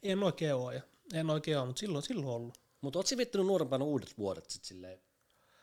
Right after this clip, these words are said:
Speaker 2: Venä-,
Speaker 1: No,
Speaker 2: Venäjällä tai
Speaker 1: niin, no,
Speaker 2: Roshommalla?
Speaker 1: me
Speaker 2: Eikö se
Speaker 1: ollaan
Speaker 2: ole
Speaker 1: niin
Speaker 2: siellä on joulu?
Speaker 1: Ei oo, ei oo, kahdeskymmenesneljäs päivä siellä on mitään.
Speaker 2: Onko se on se
Speaker 1: Se
Speaker 2: uusi
Speaker 1: on
Speaker 2: vuosi?
Speaker 1: normaali päivä. Se on normaali päivä, et sit niinku aina pentuna, niin m-, me halti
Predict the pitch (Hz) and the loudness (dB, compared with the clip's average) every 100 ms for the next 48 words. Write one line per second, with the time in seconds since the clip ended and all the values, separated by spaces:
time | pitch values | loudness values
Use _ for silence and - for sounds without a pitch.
0 | - 117 - 220 233 233 220 131 113 104 | -6 -2 0 4 6 6 4 -2 -10 -10
1 | 90 85 87 - _ _ _ - 226 208 | -14 -16 -18 -20 _ _ _ -10 -2 2
2 | 196 180 185 185 185 220 254 269 269 190 | 2 0 -4 -8 0 4 6 10 10 8
3 | 180 170 139 127 101 92 82 _ _ _ | 4 2 2 2 0 -4 -12 _ _ _
4 | _ - 165 151 123 156 139 127 147 - | _ 2 4 4 0 0 0 2 0 -2
5 | 139 - 135 117 - 123 120 127 127 123 | -4 -4 -4 -4 -6 -6 -6 -6 -6 -8
6 | 143 - _ _ 107 110 113 135 143 165 | -14 -20 _ _ -10 -6 -2 0 2 4
7 | 170 143 131 120 123 120 117 - _ _ | 6 6 4 2 0 -2 -6 -14 _ _
8 | - - 139 143 131 123 123 131 127 123 | -20 -12 -6 -4 -4 -6 -4 -2 -2 -4
9 | 120 139 139 139 135 - _ _ _ _ | -6 -6 -4 -2 -4 -6 _ _ _ _
10 | _ - 156 160 214 208 147 135 135 131 | _ -2 0 2 0 2 2 2 0 -4
11 | _ _ _ 170 160 156 147 151 147 151 | _ _ _ -16 -10 -4 0 2 2 0
12 | - | -6